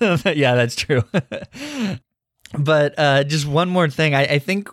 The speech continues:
one of the parts of this movie that is, like, a huge charm of the film is that it is, aside from Dinosaur, the only Disney film that has, like, n-, zero human characters in it,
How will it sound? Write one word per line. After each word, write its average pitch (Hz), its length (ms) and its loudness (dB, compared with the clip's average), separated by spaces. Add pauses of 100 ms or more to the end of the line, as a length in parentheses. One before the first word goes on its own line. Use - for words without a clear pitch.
one 143 360 0
of 151 80 -2
the 143 80 0
parts 135 400 -2
of 127 100 -2
this 123 160 0
movie 123 200 2
that 113 200 0
is, 113 180 0
like, 107 140 0
a 104 60 0
huge 117 280 -2
charm 117 260 -2
of 110 100 -2
the 104 80 0
film 147 300 -2
is 135 140 0
that 113 140 2
it 113 220 0
is, 113 320 2 (500)
aside 127 380 0
from 147 160 -2
Dinosaur, 139 600 -2 (320)
the 135 260 0
only 156 800 0 (260)
Disney 143 260 2
film 110 360 2
that 107 180 2
has, 113 320 0
like, 107 160 0
n-, 104 240 0
zero 113 540 2
human 101 340 -2
characters 101 520 -4
in 101 160 -8
it, - 140 -10